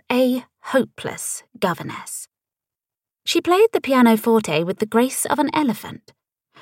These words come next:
Her arithmetic was appalling, and the last time she'd read A Lady's Guide to Etiquette and Manners, her eyes had nearly crossed with boredom. The only thing at which she excelled was something no gently bred woman should know.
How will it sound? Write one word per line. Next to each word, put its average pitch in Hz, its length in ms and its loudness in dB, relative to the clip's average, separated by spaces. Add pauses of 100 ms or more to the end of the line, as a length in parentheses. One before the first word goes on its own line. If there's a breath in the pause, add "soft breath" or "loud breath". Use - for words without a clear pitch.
Her 226 180 6
arithmetic 233 680 2
was 247 140 0
appalling, 196 540 -2 (420 loud breath)
and 277 80 4
the 285 60 6
last 330 320 2
time 240 200 4
she'd 214 220 0
read 214 300 2
A 208 80 4
Lady's 208 420 4
Guide 208 300 0
to - 120 -6
Etiquette 214 420 -4
and 185 120 -4
Manners, 220 540 -4 (320 soft breath)
her 240 180 2
eyes 254 400 6
had 220 160 2
nearly 240 240 6
crossed - 680 -2
with 220 280 0
boredom. 262 560 -4 (840)
The 220 160 6
only 311 380 4
thing 202 280 0
at - 140 -6
which 175 200 -4
she - 200 -4
excelled 220 680 -6 (480 loud breath)
was 233 200 0
something 269 440 2
no 277 280 6
gently 233 420 0
bred 208 340 -2
woman 214 300 0
should 214 240 -2
know. 233 460 0